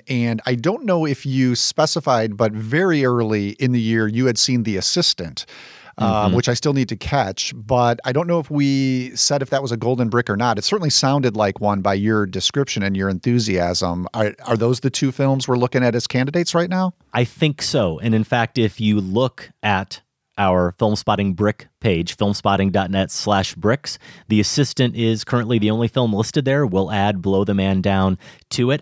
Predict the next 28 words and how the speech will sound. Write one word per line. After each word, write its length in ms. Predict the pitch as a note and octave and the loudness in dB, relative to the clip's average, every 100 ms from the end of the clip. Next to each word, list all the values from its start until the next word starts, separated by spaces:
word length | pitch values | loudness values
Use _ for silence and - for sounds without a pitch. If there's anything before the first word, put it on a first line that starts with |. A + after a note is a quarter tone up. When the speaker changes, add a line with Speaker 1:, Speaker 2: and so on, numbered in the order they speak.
| - | -4
Speaker 2:
I 100 | A2+ | -4
have 240 | G2+ D#3 D3 | -2 -2 -2
thought 300 | - D#3+ D3+ | -2 0 0
about, 300 | F#2 F2 F#2 | 2 0 0
as 260 | G#2 G2+ G2 | -2 -2 0
we 340 | G2+ G2 F#2 - - - _ _ _ _ - | 0 2 0 -4 -18 -20 _ _ _ _ -4
continue 720 | B2+ A#2 C#3+ C#3 A2 G#2+ A2+ - _ | -2 0 0 2 2 2 -2 -8 _
with 200 | G#2+ A2 | -2 0
this 220 | A2 - | 0 -2
crisis, 640 | - - D#3+ - F2 - - - | -4 0 0 2 -2 -2 -6 -4
potentially, 600 | G2+ G#2 - G#2 G2+ G2 _ _ - | 0 0 2 0 0 -2 _ _ -4
and 360 | A#2 G#2 G2+ - - | 0 2 0 -4 -2
a 80 | G#2 | 0
lot 180 | A#2+ | 2
of 220 | B2 F#2+ - - F#2 | 0 -2 -10 -16 -6
big 320 | G#2 C#3+ C#3 | 0 0 0
mainstream 540 | B2 B2 C3 - B2+ A2 | 0 2 0 0 0 2
movies 420 | C3 C#3+ G2 F2+ - | 2 2 0 -2 -2
aren't 280 | B2+ D3 A#2 | -2 -2 0
being 260 | B2+ A#2 | 0 2
released, 600 | G#2 F#2+ E3 A#2+ - - - _ - - _ _ _ | 2 2 2 0 -4 -8 -10 _ -20 -20 _ _ _
the 100 | A#2+ | -2
Golden 280 | C3 E3 C3 | 2 2 0
Brick 260 | C#3+ F#3+ - | 0 -2 0
then 300 | C3+ B2 B2+ | 0 0 0
kind 220 | - B2+ | -2 0
of 60 | A#2+ | 0
becomes 580 | A#2+ C3 A#2+ A#2 A2+ | 0 0 0 0 -4